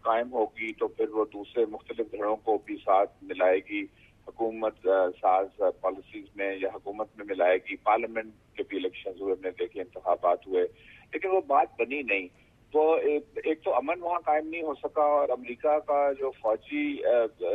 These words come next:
फौजी लिहाज से भी अमेरिका वहाँ कामयाब नहीं हुआ, अ, इक्तिसादी तौर पर भी कामयाब नहीं हुआ, कोई वहाँ पे development, जैसे मैंने कहा, वो वहाँ पे पहले नहीं हुई। तो अगर ये दोनों चीज़ें नहीं हुई और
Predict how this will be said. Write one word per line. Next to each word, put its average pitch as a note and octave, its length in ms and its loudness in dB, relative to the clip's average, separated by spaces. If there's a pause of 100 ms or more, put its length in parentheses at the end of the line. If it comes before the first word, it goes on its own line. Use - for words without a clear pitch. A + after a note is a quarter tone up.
(160)
फौजी B2 400 -2
लिहाज A#2 360 2
से - 200 -10
भी A#2+ 220 -8
अमेरिका G#2+ 400 -2
वहाँ A#2 260 0
कामयाब G2+ 580 2 (120)
नहीं F#2+ 220 -14
हुआ, E2+ 300 0 (540)
अ, A2 160 4
इक्तिसादी C3 560 -2
तौर D3 200 4
पर C#3 160 -2
भी C#3 260 -4
कामयाब A#2+ 560 2
नहीं C3 80 -10
हुआ, B2 240 4
कोई B2 380 -2 (120)
वहाँ B2 120 -6
पे - 100 -2
development, G#2+ 580 -2
जैसे G#2+ 220 -6
मैंने G#2 200 -10
कहा, G2+ 260 0
वो G2 320 -2
वहाँ F#2+ 220 -8
पे G#2+ 80 -2
पहले F#2+ 320 0
नहीं G2 460 -10
हुई। F2 180 -2 (540)
तो D3 160 10
अगर - 440 6
ये E3+ 140 8
दोनों D3 320 4
चीज़ें D#3 360 0
नहीं D3 260 -2
हुई C#3 300 -2
और C3+ 200 2